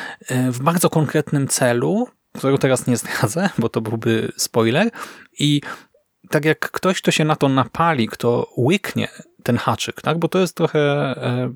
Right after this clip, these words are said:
bajt, tak? To jest haczyk, e, wędka zarzucona przez twórczynię. Jeżeli ktoś połknie ten haczyk, to może czuć się potem wyrwany właśnie jak ryba z wody na powierzchnię i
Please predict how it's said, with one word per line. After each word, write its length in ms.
bajt, 520
tak? 200
To 100
jest 300
haczyk, 480
e, 320
wędka 420
zarzucona 460
przez 240
twórczynię. 920
Jeżeli 320
ktoś 500
połknie 440
ten 180
haczyk, 600
to 180
może 960
czuć 360
się 280
potem 600
wyrwany 640
właśnie 360
jak 160
ryba 280
z 60
wody 440
na 420
powierzchnię 640
i 580